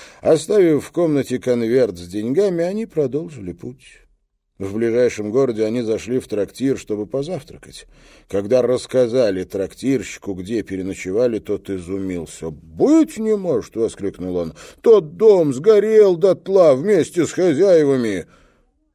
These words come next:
Молодые не могли в это поверить и решили вернуться к тому дому.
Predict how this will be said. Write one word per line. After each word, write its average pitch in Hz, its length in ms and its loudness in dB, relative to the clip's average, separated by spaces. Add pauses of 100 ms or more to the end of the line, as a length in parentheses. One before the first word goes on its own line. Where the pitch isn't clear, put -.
Молодые 80 560 -10
не 117 220 -6
могли 80 480 -10
в 143 100 -12
это 139 180 -14
поверить - 680 -14 (640)
и 101 180 -4
решили 170 440 -4
вернуться 113 800 -8 (420)
к - 80 -20
тому 76 320 -10
дому. 62 420 -20